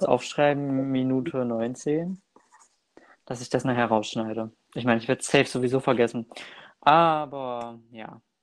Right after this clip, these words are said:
Speaker 1: Wir können jetzt so tun, als ob wir wissen, was wir machen.
Speaker 2: Natürlich. Und manche haben auch gesagt so, "Ja, der Podcast ist voll scheiße." Da dachte ich erstmal schon, "Aus Maul!" Und die meinten so, "Ja, das ist, als würdet ihr telefonieren und das aufnehmen." Ich so, <laughs> "Ähm,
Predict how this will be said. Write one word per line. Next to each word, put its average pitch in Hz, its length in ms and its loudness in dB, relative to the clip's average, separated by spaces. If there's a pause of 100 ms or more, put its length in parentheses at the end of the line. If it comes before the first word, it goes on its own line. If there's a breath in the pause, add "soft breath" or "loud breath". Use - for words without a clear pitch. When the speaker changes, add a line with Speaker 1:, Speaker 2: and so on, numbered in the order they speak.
(1040)
Speaker 1:
Wir 262 100 6
können 285 240 10
jetzt 226 180 10
so 208 80 8
tun, 233 340 6
als 196 160 6
ob 202 100 8
wir 202 160 6
wissen, 202 280 10
was 196 200 6
wir 175 120 6
machen. 202 400 6 (120)
Speaker 2:
Natürlich. 120 380 -2 (320 loud breath)
Und 143 160 0
manche 135 260 4
haben 139 100 0
auch 131 120 -2
gesagt 123 200 -12
so, 123 80 -10
"Ja, 151 340 -10 (240 soft breath)
der 147 80 2
Podcast 151 360 -4
ist - 80 -8
voll 143 140 -2
scheiße." 151 320 4
Da 139 80 -2
dachte 117 80 -6
ich - 40 -12
erstmal 135 180 -14
schon, 135 120 -6
"Aus 208 220 2
Maul!" 294 360 -2 (800)
Und 156 40 -14
die 147 40 -10
meinten 139 220 -8
so, 123 80 -14
"Ja, 165 440 -12 (540)
das 147 140 -2
ist, - 60 -2
als 147 160 0
würdet 156 180 2
ihr 139 60 2
telefonieren 147 920 -6 (320)
und 143 100 -6
das - 100 -6
aufnehmen." 147 420 6
Ich 123 80 -4
so, 143 140 0
<laughs> - 0 -
"Ähm, 143 360 -2